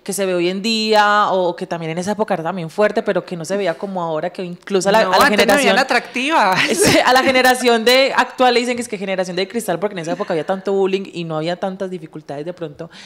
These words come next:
Speaker 1: en las personas, o de pronto dificultades que no se hacían notar. Pero bueno, eso es otro tema.
Speaker 2: No, yo me esta generación, esta generación no se queda callada.
Speaker 1: Bueno, pero entonces ahora,
Speaker 2: Sí, cuenta.
Speaker 1: cuéntanos, bueno, ya aprovechemos, lo del nombre.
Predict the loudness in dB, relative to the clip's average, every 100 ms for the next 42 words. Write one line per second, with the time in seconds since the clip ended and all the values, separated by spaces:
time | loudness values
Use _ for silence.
0 | -4 -4 -2 0 4 4 4 2 0 -2
1 | -2 -2 -2 -2 -8 -8 -8 -8 -8 -10
2 | -12 -10 -4 -4 -4 -8 -6 -6 -4 -4
3 | 0 0 0 -2 -4 -2 -4 -4 -6 -6
4 | -8 -10 -6 -6 -4 -6 -6 -8 -6 -6
5 | -6 -8 -8 -10 -12 _ _ -20 -20 -20
6 | -20 -16 0 0 0 -2 0 2 0 0
7 | 0 0 0 0 0 2 4 2 2 0
8 | -4 -16 _ -18 -14 -12 -12 -10 -10 0
9 | 0 2 0 0 0 -2 -4 -2 -2 -2
10 | -6 -8 -6 0 2 2 -2 -6 -12